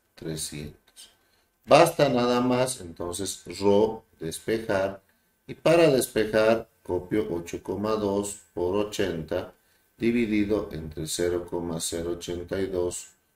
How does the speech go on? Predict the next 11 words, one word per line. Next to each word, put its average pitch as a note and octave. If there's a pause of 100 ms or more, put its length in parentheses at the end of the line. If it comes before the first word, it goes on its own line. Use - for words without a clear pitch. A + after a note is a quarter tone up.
(200)
por F2+
trescientos. D2+ (400)
¿Cómo F3+
podemos C#3+
hacer A#2+
las G#2+
operaciones G2+
ahí? A2
Hay F2+
muchas G#2+
formas. G2